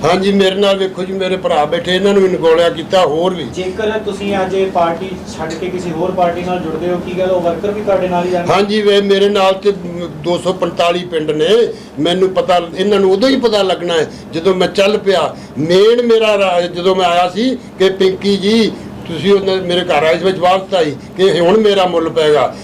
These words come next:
Speaker 1: ਮੇਰੇ ਚਾਚਾ ਜੀ ਪੰਡਿਤ ਬਾਲ ਮੁਕੰਦ ਵੀ ਇੱਕ ਵਾਰੀ ਮੇਰੇ ਨਾਲ ਨਾਰਾਜ਼ ਹੋ ਗਏ ਸੀ, ਇਲੈਕਸ਼ਨ ਹਾਰ ਗਏ ਸੀ, ਉਦੋਂ ਵੀ ਮੈਂ ਸਾਈਆਂ ਨੂੰ ਜਿਤਾਇਆ ਸੀ, ਮੇਰੀ ਉਹਨਾਂ ਰਿਸਪੈਕਟ ਕੀਤੀ ਸੀ। ਪਰ ਇਸ ਪਾਰਟੀ ਨੇ ਮੇਰੀ ਕੰਡ ਲਵਾਈ ਹੋਈ ਹੈ, ਮੈਨੂੰ ਬਹੁਤ ਦੁਖੀ, ਮੇਰੀ ਜਾਨ ਮਾਲ ਦਾ ਖਤਰਾ ਹੈ।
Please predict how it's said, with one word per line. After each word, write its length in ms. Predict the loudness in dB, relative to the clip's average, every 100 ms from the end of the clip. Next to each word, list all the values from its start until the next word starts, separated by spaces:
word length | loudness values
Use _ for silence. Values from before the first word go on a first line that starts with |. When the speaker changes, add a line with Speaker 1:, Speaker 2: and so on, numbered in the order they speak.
| -6
Speaker 1:
ਮੇਰੇ 260 | 0 2 2
ਚਾਚਾ 360 | 2 -2 2 0
ਜੀ 80 |
ਪੰਡਿਤ 260 | 0 -4 -6
ਬਾਲ 300 | -2 0 2
ਮੁਕੰਦ 320 | 2 2 2
ਵੀ 100 | 2
ਇੱਕ 160 | 2 2
ਵਾਰੀ 120 | 0
ਮੇਰੇ 220 | 0 0
ਨਾਲ 140 | 0 0
ਨਾਰਾਜ਼ 340 | 2 2 0
ਹੋ 60 | -2
ਗਏ 140 | -2
ਸੀ, 120 | 0 -2 -4 -2
ਇਲੈਕਸ਼ਨ 480 | 0 0 -2 -2 0
ਹਾਰ 220 | 0 0
ਗਏ 200 | -2 -2
ਸੀ, 200 | -4 -10 -12 -2
ਉਦੋਂ 340 | 2 4 4
ਵੀ 200 | 4 2
ਮੈਂ 160 | 4 2
ਸਾਈਆਂ 400 | 2 -2 2 2
ਨੂੰ 120 | 2
ਜਿਤਾਇਆ 380 | -2 -2 2 2
ਸੀ, 120 | 0 -8 -8 0
ਮੇਰੀ 280 | 2 2 2
ਉਹਨਾਂ 180 | 2
ਰਿਸਪੈਕਟ 420 | 0 -4 -2 -4 -4 -8
ਕੀਤੀ 240 | -8 -4
ਸੀ। 120 | -2 -4 -6 -2
ਪਰ 120 | 2 2
ਇਸ 120 | 0
ਪਾਰਟੀ 380 | -2 0 0 -2
ਨੇ 120 | -2
ਮੇਰੀ 300 | 0 0 -2 -8 -12 -12 -2
ਕੰਡ 220 | 0 2
ਲਵਾਈ 300 | 0 0 0
ਹੋਈ 300 | -2 -2 -2
ਹੈ, 60 | -4 -6 -10 -4
ਮੈਨੂੰ 240 | -2 -2 0
ਬਹੁਤ 240 | 2 2
ਦੁਖੀ, 240 | 0 -4 0
ਮੇਰੀ 200 | 2 2
ਜਾਨ 320 | 2 0 0
ਮਾਲ 240 | 0 0
ਦਾ 120 | 0 -2
ਖਤਰਾ 300 | -2 0 2
ਹੈ। 160 | 2